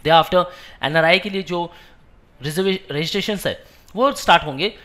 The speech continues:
ट्वेंटी सिक्स्थ of September to ट्वेंटी फिफ्थ of October, ओके, क्योंकि इनके लिए कोई एग्जाम्स वगैरह है नहीं। ओके, thereafter e scrutiny, जो भी आप डिटेल्स एंटर करोगे, like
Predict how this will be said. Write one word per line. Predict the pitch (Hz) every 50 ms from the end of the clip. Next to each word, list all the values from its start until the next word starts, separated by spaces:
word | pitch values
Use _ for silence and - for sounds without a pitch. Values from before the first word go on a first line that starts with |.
| - _ _ _
ट्वेंटी | - 175 180 190 185 254 247
सिक्स्थ | - - - 190 180 - - 196
of | 180 -
September | - 139 - - 151 143 139 139 139 -
to | 147 143
ट्वेंटी | 135 135 135 143
फिफ्थ | 135 - 131 - - 160
of | 170 - - - 123
October, | - - - 131 107 104 95 - - - - - 117
ओके, | 131 - 226
क्योंकि | 247 - - - - 170 165 151
इनके | 139 139 - 139
लिए | 139 139
कोई | 135 143 123
एग्जाम्स | 107 101 - 120 113 117 -
वगैरह | 104 95 113 110
है | 95 98 110
नहीं। | 98 92 90 - - - _ _ _ _
ओके, | 120 135 135 202 185 - - - - - - - -
thereafter | 208 208 202 202 202 185 -
e | - 233 214 -
scrutiny, | 226 202 156 180 160 135 101 98 - - - - - - - -
जो | 113 139 156
भी | 160 180 180
आप | 165 165 160 131
डिटेल्स | 127 120 151 156 147 151
एंटर | 135 127 117 143
करोगे, | 127 135 123 123 120 123
like | 117 120 127 131 -